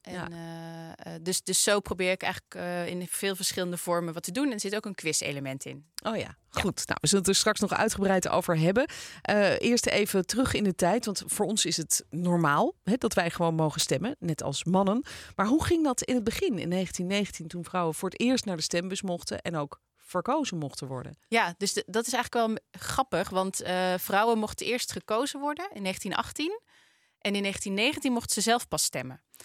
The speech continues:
Speaker 2: Dus de eerste vrouw die, eh, gekozen werd in de Tweede Kamer, Suze Groeneweg, in negentien achttien, die mocht dus nog niet stemmen.
Speaker 1: <laughs>
Speaker 2: Dus zij is
Speaker 1: Ja, dat
Speaker 2: gewoon
Speaker 1: is gek,
Speaker 2: door
Speaker 1: ja.
Speaker 2: mannen gekozen. Dus dat
Speaker 1: Ja.
Speaker 2: is heel bijzonder.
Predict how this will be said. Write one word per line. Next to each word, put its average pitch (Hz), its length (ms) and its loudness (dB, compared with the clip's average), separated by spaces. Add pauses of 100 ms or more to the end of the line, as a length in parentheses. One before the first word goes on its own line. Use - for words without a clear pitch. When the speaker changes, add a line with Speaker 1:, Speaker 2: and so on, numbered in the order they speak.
(300)
Speaker 2:
Dus 185 380 0
de 175 180 0
eerste 233 280 0
vrouw 185 320 2
die, 175 360 -4
eh, 160 260 -6
gekozen 190 460 0
werd 240 240 -2
in 190 80 -8
de 175 60 -8
Tweede 160 240 -4
Kamer, 208 300 -2
Suze 180 260 -8
Groeneweg, 220 500 -4
in - 60 -8
negentien 180 280 -8
achttien, 226 360 -8 (240)
die 208 140 0
mocht 240 240 2
dus 220 120 0
nog 196 160 -4
niet 170 120 -6
stemmen. 180 340 -2 (140)
Speaker 1:
<laughs> - 640 -8
Speaker 2:
Dus 196 220 4
zij - 280 2
is 233 60 2
Speaker 1:
Ja, - 120 4
dat - 40 4
Speaker 2:
gewoon 220 180 6
Speaker 1:
is 214 80 4
gek, 175 140 4
Speaker 2:
door 202 120 4
Speaker 1:
ja. 196 60 4
Speaker 2:
mannen 226 240 4
gekozen. 190 540 0
Dus 170 100 -4
dat 190 120 6
Speaker 1:
Ja. 170 60 4
Speaker 2:
is - 60 -2
heel 190 180 0
bijzonder. 240 520 -4